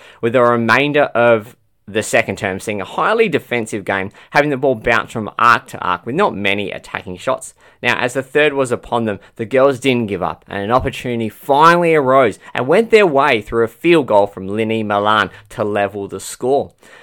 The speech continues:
Now, an all up for grabs final term had both teams ramping up the pressure and fighting for territory in a tug-of-war battle,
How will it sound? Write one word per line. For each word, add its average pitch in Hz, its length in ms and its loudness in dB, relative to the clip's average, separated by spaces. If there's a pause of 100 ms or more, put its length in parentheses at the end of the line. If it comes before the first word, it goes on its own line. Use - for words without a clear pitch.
(120)
Now, 127 280 4
an 123 80 0
all 123 220 2
up 104 160 0
for 107 100 -2
grabs 98 300 0
final 101 420 -2
term 92 260 -8
had 98 200 -6
both 123 240 4
teams 113 300 -8
ramping 127 520 -2
up 135 120 -2
the 123 80 -6
pressure 117 420 -2 (160)
and 117 160 -4
fighting 160 400 2
for 160 140 -4
territory 151 540 0
in 117 140 -4
a 123 80 -4
tug-of-war 190 640 4
battle, 127 360 4